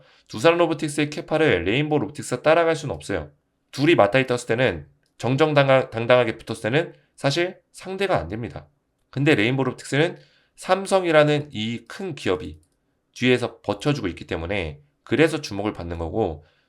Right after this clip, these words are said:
두산 로보틱스는 로봇주 기업의 순수 그 자체로 자기 자신이 기업에 대한 모멘텀과 밸류에이션을 높여가면서 성장하고 있기 때문에 두산 로보틱스가 사실 실질적인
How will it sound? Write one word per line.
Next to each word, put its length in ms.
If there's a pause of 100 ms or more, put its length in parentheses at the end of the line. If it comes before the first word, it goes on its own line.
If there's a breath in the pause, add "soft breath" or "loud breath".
두산 280
로보틱스는 600
로봇주 600
기업의 600 (180 loud breath)
순수 540
그 160
자체로 480 (640)
자기 300
자신이 560 (580)
기업에 320
대한 200
모멘텀과 560
밸류에이션을 400
높여가면서 720
성장하고 520
있기 140
때문에 520 (260 soft breath)
두산 280
로보틱스가 520
사실 420
실질적인 720